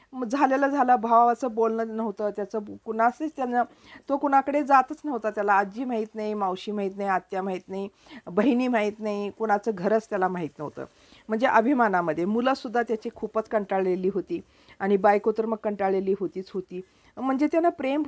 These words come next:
पूर्ण गमावला होता, त्याला फक्त पैसा, पैसा, पैसाच. मग एकदा काय झालं, म्हातारपण येणारच ना माणसाला.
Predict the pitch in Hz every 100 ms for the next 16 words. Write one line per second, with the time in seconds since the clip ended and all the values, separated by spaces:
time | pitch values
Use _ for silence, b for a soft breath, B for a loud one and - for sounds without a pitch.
0 | - 240 254 269 233 220 202 220 208 214
1 | 285 311 311 311 - 311 208 - 214 208
2 | 202 202 196 170 - - - - B B
3 | B B B 240 277 294 294 330 294 277
4 | 285 269 254 - 240 269 262 233 196 220
5 | 208 240 262 202 190 160